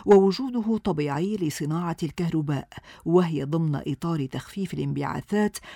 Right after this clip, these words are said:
حفاظًا على صحة الناس والبيئة، ولا يشكل خطرًا، فلا داعي للهلع بحسب ريمون غجر. في سلسلة الاستقالات، قدم عضو مجلس بلدية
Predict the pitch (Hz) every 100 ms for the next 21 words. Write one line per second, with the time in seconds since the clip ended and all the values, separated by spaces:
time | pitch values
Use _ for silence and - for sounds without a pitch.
0 | - - 220 - 277 208 165 127 147 -
1 | 180 - 185 190 165 160 175 - 170 170
2 | 160 175 - 147 - - - 180 220 240
3 | 151 - 196 - 151 143 - 220 220 220
4 | 233 - - - 294 285 269 185 190 156
5 | - - _ _ 165 170 208 208 247 247
6 | 254 _ _ _ _ - 143 147 139 -
7 | 185 - 151 151 151 151 _ - - 156
8 | 151 160 196 156 - - - - - _
9 | _ _ - - - - - - - 262
10 | 254 254 247 - 320 285 190 170 - 170
11 | 160 160 185 214 214 208 175 - 180 175
12 | 160 160 160 170 208 196 175 170 151 156
13 | 147 170